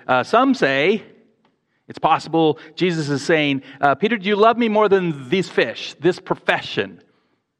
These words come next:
Do you love me enough to give up your profession?"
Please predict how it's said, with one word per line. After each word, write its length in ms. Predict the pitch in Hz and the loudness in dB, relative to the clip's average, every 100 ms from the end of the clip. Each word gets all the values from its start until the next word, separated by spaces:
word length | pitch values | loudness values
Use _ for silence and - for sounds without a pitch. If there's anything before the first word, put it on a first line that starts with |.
| _ _ _ _ _ _ _ _ _ _ - | _ _ _ _ _ _ _ _ _ _ -4
Do 80 | 143 | 0
you 80 | |
love 240 | 151 208 202 | 4 4 4
me 120 | 214 | 2
enough 240 | 196 185 | 2 2
to 80 | 185 | 0
give 300 | 135 170 220 | 2 2 4
up 360 | 226 127 - _ _ _ | 2 0 -8 _ _ _
your 220 | 143 156 | 0 0
profession?" 720 | 151 139 147 113 - 92 | 0 -2 0 -2 -4 -12